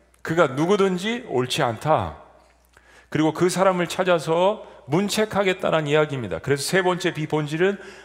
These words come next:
안식일에 이런 일을 행한 사람은 판단받아야 한다는 것입니다.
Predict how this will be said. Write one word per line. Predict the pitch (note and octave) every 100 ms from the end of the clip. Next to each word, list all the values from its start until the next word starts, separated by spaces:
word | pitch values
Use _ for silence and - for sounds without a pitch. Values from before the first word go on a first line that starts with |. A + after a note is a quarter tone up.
| -
안식일에 | A2+ D3+ F3 G3 F3+ E3+
이런 | D#3 E3 F3
일을 | E3+ D#3
행한 | D#3 D#3 D3+
사람은 | D3+ D#3 D3 F3+ A#3 C#4 - - _ _ _ _ -
판단받아야 | G3 G3 F#3 F#3+ F#3+ A#2 A2+ A#2+
한다는 | A2 G#2+ G2 F2
것입니다. | E2 - F2